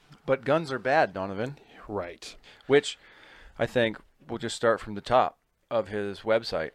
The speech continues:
Speaker 1: The, one of the first things he has on his
Speaker 2: Also,
Speaker 1: website.
Speaker 2: I'm sorry, I forgot
Speaker 1: Go
Speaker 2: to
Speaker 1: on,
Speaker 2: say
Speaker 1: go ahead.
Speaker 2: this. Something else that we know. Said that he wants to end the sales of ammunition, firearms, and firearm parts online.
Speaker 1: Yep.
Speaker 2: Um,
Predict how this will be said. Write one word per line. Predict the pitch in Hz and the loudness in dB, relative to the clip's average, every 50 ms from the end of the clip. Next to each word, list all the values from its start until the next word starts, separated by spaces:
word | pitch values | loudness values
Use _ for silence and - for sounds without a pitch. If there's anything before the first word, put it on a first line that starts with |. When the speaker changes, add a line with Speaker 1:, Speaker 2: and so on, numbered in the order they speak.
| _ _ | _ _
Speaker 1:
The, | - - 113 110 | -12 -10 -10 -6
one | 110 120 117 113 | -4 -2 -2 -2
of | 107 | -2
the | 107 98 | -2 -2
first | - - 127 127 - - | 0 2 2 2 0 -2
things | 131 123 117 110 - | -6 -6 -6 -8 -8
he | 120 110 | -8 -6
has | 110 113 113 107 104 104 | -4 -2 0 0 0 -2
on | 107 107 110 | -2 2 8
his | 156 | 12
Speaker 2:
Also, | 165 180 180 - 208 202 202 185 | 12 12 12 12 10 10 10 8
Speaker 1:
website. | 135 | 4
Speaker 2:
I'm | 135 - | 0 2
sorry, | - 139 120 113 | 2 4 4 4
I | 107 | 2
forgot | - 117 113 107 | 2 2 0 0
Speaker 1:
Go | |
Speaker 2:
to | 131 | 0
Speaker 1:
on, | 123 | 0
Speaker 2:
say | 113 123 | 0 0
Speaker 1:
go | 120 | 2
ahead. | 110 113 | 2 2
Speaker 2:
this. | 110 - - - | 0 0 -4 -6
Something | - - 139 143 139 | -4 0 2 4 6
else | 139 131 - | 6 4 4
that | 135 | 2
we | 135 131 | 4 4
know. | 135 135 127 - _ _ _ _ _ _ _ _ _ _ _ _ _ _ _ - | 6 4 4 2 _ _ _ _ _ _ _ _ _ _ _ _ _ _ _ -18
Said | - - 147 135 | 2 4 6 6
that | 135 131 | 8 6
he | 123 | 8
wants | 127 135 131 - | 8 6 4 4
to | - - _ - | -2 -4 _ 8
end | 139 151 156 160 160 - - - - - _ | 8 10 10 8 6 0 -4 -12 -20 -12 _
the | - 120 | -4 -4
sales | - - 147 139 143 143 131 | 0 4 6 8 8 8 6
of | 135 117 117 | 4 2 6
ammunition, | 135 143 147 143 135 135 135 131 - 139 135 127 127 123 - _ _ _ _ _ | 6 6 8 6 4 2 2 0 0 0 0 0 -2 -4 -8 _ _ _ _ _
firearms, | - 120 123 120 117 117 120 117 113 113 107 104 - - _ - - _ _ - | 4 6 6 6 6 6 4 4 2 2 -2 -4 -8 -14 _ -20 -20 _ _ -10
and | 107 104 - | -10 -4 0
firearm | 117 113 107 104 107 104 | 0 2 2 2 0 0
parts | - - - 127 117 113 110 - - - - - - | -2 -4 -4 0 0 0 0 -2 -8 -14 -10 -6 -4
online. | 110 107 107 101 98 101 101 104 107 107 104 104 104 | -4 -4 -4 -4 -2 -2 -2 0 -2 -4 -4 -6 -8
Speaker 1:
Yep. | 98 - - - _ _ - | -10 -10 -12 -16 _ _ -6
Speaker 2:
Um, | 110 110 107 104 104 101 98 98 98 | -2 0 2 2 2 2 2 0 -4